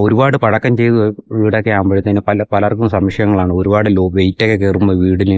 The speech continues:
കംപ്ലൈന്റ് ഇരുത്താൻ ചാൻസ് ഉണ്ടോ, അല്ലെ പൊളിഞ്ഞ് വീഴാൻ പേ-, പൊളിഞ്ഞൊക്കെ വീഴുമോ എന്നൊക്കെ ഉള്ളൊരു പേടിയുണ്ട്. അതിന് നമ്മൾ ശ്രദ്ധിക്കേണ്ടതെന്ന് പറഞ്ഞു കഴിഞ്ഞാൽ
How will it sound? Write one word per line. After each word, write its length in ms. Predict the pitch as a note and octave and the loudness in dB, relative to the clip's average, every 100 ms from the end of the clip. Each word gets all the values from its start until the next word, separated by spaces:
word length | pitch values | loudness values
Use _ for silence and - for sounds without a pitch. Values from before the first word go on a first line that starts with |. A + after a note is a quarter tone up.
| F#2 | 0
കംപ്ലൈന്റ് 460 | F#2 F2+ F#2 F#2+ F#2 F#2+ | -2 0 0 0 0 -2
ഇരുത്താൻ 400 | F#2+ G2 A2+ A2 G2+ | -4 -4 -2 0 0
ചാൻസ് 220 | F#2 - | 0 -2
ഉണ്ടോ, 220 | F2 F2 F2+ F#2 | -2 0 -2 0
അല്ലെ 160 | G2 F2+ - - - | 0 -2 -6 -20 -4
പൊളിഞ്ഞ് 300 | G2+ G#2 G#2 G2 | -2 0 0 0
വീഴാൻ 260 | G2 G#2 G2 | 0 0 0
പേ-, 240 | F#2+ G2+ - - - _ _ | 0 -2 -4 -18 -20 _ _
പൊളിഞ്ഞൊക്കെ 380 | G2+ G2+ G#2+ G#2 F#2+ | -2 0 0 0 2
വീഴുമോ 300 | G2 G#2 G#2+ | 2 2 2
എന്നൊക്കെ 360 | G#2 F#2+ F2 G2+ | 2 0 -2 -2
ഉള്ളൊരു 240 | F#2 F#2 D#2 | 0 -2 -2
പേടിയുണ്ട്. 400 | E2+ F2 F2 D#2 _ _ _ - | -2 0 0 -4 _ _ _ -12
അതിന് 220 | G#2+ A#2 B2+ | -4 0 0
നമ്മൾ 200 | G2+ G#2+ A2 | 0 -2 -4
ശ്രദ്ധിക്കേണ്ടതെന്ന് 680 | F2+ E2 F#2 G#2 G#2 G#2 G2 | -6 -4 -4 -4 -2 -2 -2
പറഞ്ഞു 240 | F2 F2+ F2+ | -2 -2 -2
കഴിഞ്ഞാൽ 440 | E2 D#2+ F2 | -2 -2 -2